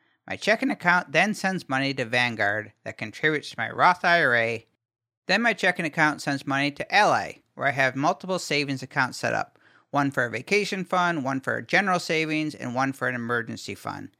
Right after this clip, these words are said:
which, by the way, they say your emergency fund ha-, should have three months of living expenses, just as a rule of thumb. Personal Capital is the I O S and web app that organizes all my accounts. In Y nab, you need a budget, make sure that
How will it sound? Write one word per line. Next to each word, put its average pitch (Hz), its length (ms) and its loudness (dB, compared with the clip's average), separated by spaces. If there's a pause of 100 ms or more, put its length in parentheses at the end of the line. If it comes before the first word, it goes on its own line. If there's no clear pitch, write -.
(260)
which, - 160 -10
by 170 180 6
the 165 120 2
way, 139 160 2
they 127 100 -4
say 123 180 -6
your 123 140 -2
emergency 170 520 -2
fund 131 340 -2
ha-, 120 160 -2 (100)
should 120 200 -8
have 113 180 -2 (100)
three 208 260 -4
months 147 340 0
of 120 200 -12
living 131 300 -2
expenses, 110 640 -10
just 160 260 -6
as 131 140 -4
a 123 60 -6
rule 123 260 -4
of - 80 -12
thumb. - 340 -8 (320)
Personal 208 380 0
Capital 170 580 2
is 147 140 -6
the 139 140 -6
I 170 260 2
O 180 120 4
S 151 300 0
and 139 160 -6
web 156 220 6
app 120 300 2 (180)
that 143 180 0
organizes 143 600 2 (100)
all 165 240 6
my 175 160 4
accounts. 135 560 -4 (240)
In 123 200 -8
Y 175 240 8
nab, 135 420 2 (240)
you 151 180 0
need 180 220 2
a 202 40 -2
budget, 135 540 2
make 135 200 -2
sure 156 200 -4
that 143 140 -2